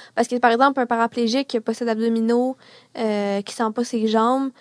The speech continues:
va être beaucoup, euh, ils vont plus de, comment je pourrais dire ça ? Ben, ils vont comme plus de, d'étapes pour arriver, mettons, à comme un amputé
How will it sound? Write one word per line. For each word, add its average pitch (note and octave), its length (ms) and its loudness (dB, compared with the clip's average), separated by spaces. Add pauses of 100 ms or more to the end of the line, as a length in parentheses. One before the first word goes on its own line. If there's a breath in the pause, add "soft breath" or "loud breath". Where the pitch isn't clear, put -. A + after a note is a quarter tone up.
(220 soft breath)
va B3 220 4
être B3 180 -2
beaucoup, C4+ 600 2
euh, G#3+ 340 2 (220)
ils A#3+ 100 -2
vont B3+ 140 6
plus D#4 260 0
de, A#3 320 2
comment G#3+ 160 -4 (140)
je - 80 -16
pourrais A3+ 180 -6
dire G#3+ 80 -8
ça ? A#3+ 100 -8 (600 loud breath)
Ben, B3 180 2 (560)
ils C4 60 -6
vont C4 140 4
comme B3+ 180 -2
plus D#4 340 -2
de, A3+ 420 2 (440)
d'étapes C4 460 2 (440)
pour B3 160 6
arriver, A#3 380 4
mettons, B3 340 2
à A#3+ 80 2
comme A#3 400 -4
un A#3 220 -2
amputé B3 480 -4